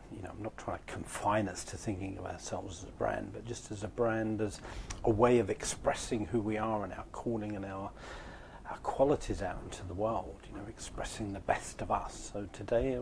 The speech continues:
just wanna touch on this idea of, you know, your brand is you at your best. And I think there's two ways of approaching this, you know, and I've certainly <laughs> tried both of them.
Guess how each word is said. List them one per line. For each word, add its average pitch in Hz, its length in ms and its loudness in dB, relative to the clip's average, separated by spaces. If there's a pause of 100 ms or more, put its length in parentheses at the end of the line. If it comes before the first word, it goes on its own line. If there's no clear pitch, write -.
just - 200 -14
wanna 110 180 -4
touch - 300 -2
on 104 80 0
this 104 220 -2
idea 110 360 2
of, 98 240 0 (460)
you 110 80 2
know, 110 80 6
your 101 160 6
brand 120 500 8
is 98 180 6
you 98 200 6
at - 120 -2
your 104 140 0
best. - 560 -2 (1080)
And 123 160 6
I - 40 8
think - 180 8
there's 120 140 0
two 170 160 12
ways 131 220 12
of 101 100 -2
approaching - 540 8
this, - 320 -10
you 98 60 -2
know, 92 100 -4
and 98 180 -4
I've - 100 -4
certainly 90 540 0 (120)
<laughs> - 120 -12
tried - 360 -2
both - 300 10
of - 220 2
them. - 100 2